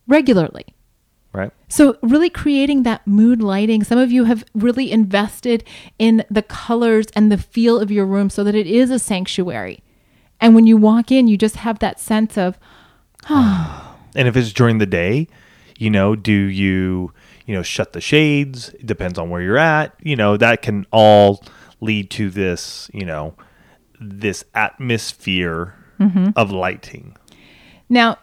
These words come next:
Speaker 1: depending on time of year, some of you, uh, chimed in that, you know, if you had to heat up the bed with an electric blanket so that
Speaker 2: Well,
Speaker 1: it was
Speaker 2: some of you are just cold year round.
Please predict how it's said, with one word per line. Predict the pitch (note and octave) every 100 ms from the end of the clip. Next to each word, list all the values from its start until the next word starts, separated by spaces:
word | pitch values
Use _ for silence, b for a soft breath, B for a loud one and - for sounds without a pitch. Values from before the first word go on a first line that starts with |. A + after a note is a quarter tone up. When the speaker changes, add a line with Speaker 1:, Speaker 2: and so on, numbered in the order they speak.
| -
Speaker 1:
depending | A3 C4 A#3+ B3
on | A#3+
time | A#3+ A3
of | A3+
year, | G3+ F3 G#3+ - _ _ _
some | - - A3 G#3+
of | G#3+
you, | G#3+ G#3 G3+ G3+ -
uh, | G#3 G3 - - - A3
chimed | G3+ A#3+ G#3 G#3
in | G#3 G3+ G#3 G3
that, | G3 F#3+
you | G3+ G3+
know, | G3 F#3+
if | G#3+
you | A3+
had | A#3+ G#3+ -
to | A#3
heat | G#3+ A3
up | G#3
the | F#3+
bed | G3 F#3+
with | F#3+
an | G3
electric | F#3+ F#3+ G#3+ F#3+
blanket | F#3+ F#3+ F#3+ F#3+ -
so | G3 G3+
that | F#3+
Speaker 2:
Well, | -
Speaker 1:
it |
was | F#3+
Speaker 2:
some | C#3+
of | D3
you | F2+ F2
are |
just | E2+ E2 -
cold | G#2 F2 F2+
year | F2
round. | E2+ G#2 F#2 D2+